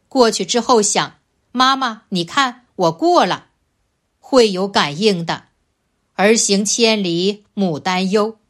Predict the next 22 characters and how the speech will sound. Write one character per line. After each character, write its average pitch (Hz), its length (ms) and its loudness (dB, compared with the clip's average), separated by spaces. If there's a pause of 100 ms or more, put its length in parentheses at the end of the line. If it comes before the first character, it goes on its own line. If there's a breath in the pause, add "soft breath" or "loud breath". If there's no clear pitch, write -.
(360)
这 311 300 0
就 175 160 -4
是 180 140 -8
法 165 300 -6
身， 196 380 -4 (680)
让 247 240 0
孩 196 260 0
子 233 120 -4
感 160 260 -4
觉 175 240 -2
到 208 380 -2 (340)
妈 214 260 0
妈 190 140 -2
在 208 180 0
管 170 340 -2
着 180 160 -4
我， 196 320 -6 (320)
在 226 220 0
照 226 300 2
顾 190 140 -4
着 170 180 -2
我， 156 320 -8